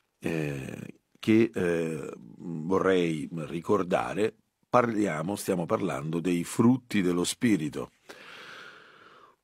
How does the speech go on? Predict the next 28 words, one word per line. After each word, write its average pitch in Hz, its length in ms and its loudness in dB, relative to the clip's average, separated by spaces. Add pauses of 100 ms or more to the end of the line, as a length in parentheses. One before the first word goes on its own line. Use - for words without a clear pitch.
(180)
Vorrei 104 440 6
appunto 98 960 2
sottolineare 107 920 6
che 92 520 0
c'è - 200 6
una 110 200 8
differenza 104 760 4
fra 82 220 4
un 80 160 0
frutto 90 800 0
e 80 120 -2
un 78 160 -4
seme. 64 600 -4 (460)
Il 95 120 -2
frutto 120 680 4
è 85 100 0
il 87 200 2
compimento 107 640 0
di 82 80 -4
un 85 80 -2
processo 80 480 -2
che 76 80 -2
inizia 71 380 -6
con 65 160 -8
un 67 120 -10
seme. 67 520 -4 (600)
Allora 107 360 6
qui 120 520 4